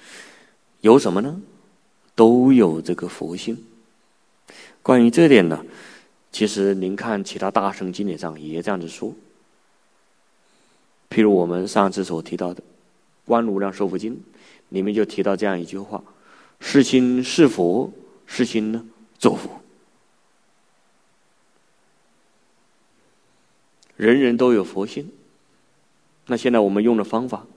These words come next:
就是采用念佛这个方法。这个方法人人可以做，人人都能够行得通，人人呢都能够得到法喜。那现在就看我们大家相不相信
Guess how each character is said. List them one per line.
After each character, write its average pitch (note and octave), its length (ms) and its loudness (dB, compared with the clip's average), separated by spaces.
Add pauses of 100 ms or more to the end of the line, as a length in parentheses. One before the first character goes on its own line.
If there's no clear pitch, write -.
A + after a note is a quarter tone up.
就 G#2 140 -4
是 G2+ 140 -6
采 - 220 -10
用 G#2+ 180 -6 (960)
念 B2 280 6
佛 F#2+ 320 2
这 A2 120 0
个 G#2 100 -2
方 A2 240 -2
法。 E2 160 -8 (1900)
这 C3 120 4
个 A2 100 2
方 A#2 180 -2
法 A2+ 160 -14 (360)
人 C3 200 8
人 D3+ 140 8
可 A#2+ 160 2
以 G#2+ 180 4
做， D3+ 240 0 (460)
人 A#2+ 260 10
人 A#2 120 6
都 A#2 140 6
能 G#2+ 140 2
够 A2 80 0
行 G2+ 220 -6
得 G2+ 60 -6
通， B2+ 200 -10 (760)
人 A#2+ 200 10
人 C3+ 240 10
呢 D3 160 4 (600)
都 B2 280 8
能 F#2+ 140 0
够 F#2+ 80 -6
得 F2 180 -8
到 E2+ 120 -8
法 - 240 -18
喜。 - 180 -18 (880)
那 A#2 100 -8
现 A2+ 140 -4
在 G#2+ 80 -2
就 G#2 100 0
看 A2 160 -6
我 G#2+ 40 0
们 F2 100 -8
大 F#2 100 -6
家 F#2+ 80 -14
相 G2 200 -12
不 F#2+ 80 -12
相 G2+ 180 -12
信 G#2 180 -14